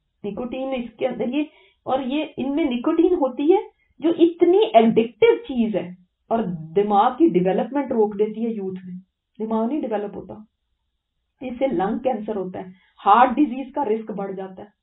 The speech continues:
तो नाम अलग-अलग चाहे रख दे, काम वही है, वही सिगरेटों वाला ही काम है। शीशे के अंदर उन्होंने बताया चार हजार toxic substances हैं,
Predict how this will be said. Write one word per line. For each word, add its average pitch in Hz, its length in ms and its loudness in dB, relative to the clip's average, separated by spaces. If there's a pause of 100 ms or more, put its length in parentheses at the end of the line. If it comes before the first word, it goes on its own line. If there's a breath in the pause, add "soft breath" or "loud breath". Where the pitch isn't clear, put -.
(880)
तो 262 280 -4
नाम 240 380 -2
अलग-अलग 277 400 0
चाहे 269 280 -2
रख 220 200 -4
दे, 415 120 -4
काम 233 320 -4
वही 277 300 -2
है, 262 140 2 (400)
वही 302 220 -2
सिगरेटों 269 380 -4
वाला 269 160 0
ही 262 60 0
काम 202 300 -10
है। 185 80 -10 (1500)
शीशे 254 260 -6
के 277 140 -8
अंदर 240 260 -6
उन्होंने 262 280 -8
बताया 247 340 -4
चार 220 680 0
हजार 220 580 -2
toxic 220 400 -6
substances 214 680 -10
हैं, 226 220 -14